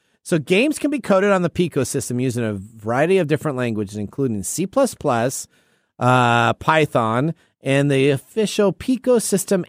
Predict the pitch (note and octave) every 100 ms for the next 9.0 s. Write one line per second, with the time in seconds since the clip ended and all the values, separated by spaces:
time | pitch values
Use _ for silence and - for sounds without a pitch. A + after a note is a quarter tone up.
0 | - E3 - - D3+ A#2+ A2 G2+ A#2 B2
1 | _ C#3 C3+ C#3+ C#3+ C3 A#2+ A#2 G#2+ B2+
2 | G3+ E3 E3 E3+ - F3 F3+ G#3+ D#3 C3+
3 | C3 - _ _ - D3 C#3 G3+ G#3+ F3
4 | D3+ D#3 D3 C3 D2 - G#3 C4+ A3 A3
5 | A3+ G3+ C#3 D3+ D3+ D3+ E3+ D#3+ C#3 D#3+
6 | - - - C3 - D3+ G3 F#3+ F3+ F3
7 | D#3+ D#3+ E3 - E3 E3 - E3+ E3 E3
8 | E3 D#3 D3 - D#3 - D3+ A#2+ C3 F3+